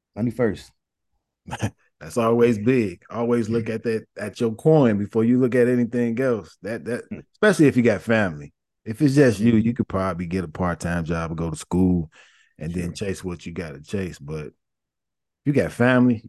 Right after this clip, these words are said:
Speaker 2: that's a, that's a huge factor, big
Speaker 1: Mm-hmm.
Speaker 2: factor, as opposed to getting out.
Speaker 1: So,
Speaker 2: Are
Speaker 1: and
Speaker 2: there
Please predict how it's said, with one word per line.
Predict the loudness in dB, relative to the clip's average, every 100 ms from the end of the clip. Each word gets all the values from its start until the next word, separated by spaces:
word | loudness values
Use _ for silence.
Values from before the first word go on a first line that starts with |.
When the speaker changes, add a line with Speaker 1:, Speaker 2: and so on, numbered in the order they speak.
| -14
Speaker 2:
that's | -8 -8 -8
a, | -12 -12 -12
that's | -12
a | -6
huge | 0 2 0 -2
factor, | -8 -8 -10 -16 -20 -20 _ _ _ -4
big | 0 0
Speaker 1:
Mm-hmm. | -2
Speaker 2:
factor, | -12 -16 -20 _ _ _ _ _
as | -18 -18
opposed | -16 -14 -14 -16
to | -18
getting | -16 -16 -14
out. | -14 -16 -20 _ _ _ _ _ _ _ _ _ _ _
Speaker 1:
So, | _ -20 -2
Speaker 2:
Are | 4 6 6
Speaker 1:
and | 6
Speaker 2:
there | 6 6